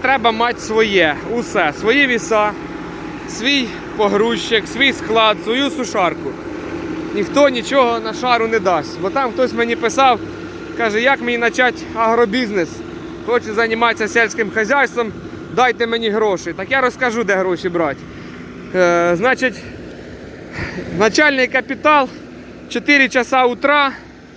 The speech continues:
електричка, гребенка Київ і попер.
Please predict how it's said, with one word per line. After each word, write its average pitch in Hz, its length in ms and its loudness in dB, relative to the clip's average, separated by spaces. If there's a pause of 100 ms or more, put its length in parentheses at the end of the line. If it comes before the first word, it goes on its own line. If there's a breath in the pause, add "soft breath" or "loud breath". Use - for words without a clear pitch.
(440)
електричка, 247 880 2 (120)
гребенка 226 640 2
Київ 226 440 2 (560 loud breath)
і 277 120 4
попер. 190 540 0